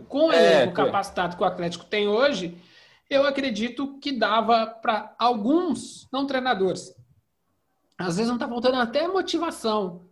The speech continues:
Speaker 1: Você vê assim, eu, eu, eu acho que o jogo de futebol é um dos negócios mais tiriça que tem no mundo do esporte.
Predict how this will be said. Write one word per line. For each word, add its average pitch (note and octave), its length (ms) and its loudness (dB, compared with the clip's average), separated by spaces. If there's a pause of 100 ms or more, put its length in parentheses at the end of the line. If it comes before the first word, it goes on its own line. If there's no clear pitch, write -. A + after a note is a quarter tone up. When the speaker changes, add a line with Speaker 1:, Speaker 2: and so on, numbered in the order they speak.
(100)
Speaker 1:
Você A3+ 120 -8
vê A3+ 100 -4
assim, E3 240 -4
eu, D#3 200 -10
eu, D#3+ 420 -8
eu F#3+ 200 0
acho F3 220 -2
que D4+ 60 -6
o - 40 -4
jogo A3 160 -2
de - 60 -18
futebol G3 360 -2
é C4+ 40 0
um C#4 40 0
dos D4+ 100 -4
negócios A3+ 340 -4
mais A3 600 0
tiriça D#4+ 600 -4
que C#4 100 -14
tem C#4 160 -4
no E4+ 140 -2
mundo C4+ 220 0
do A3+ 80 -6
esporte. C3+ 640 -8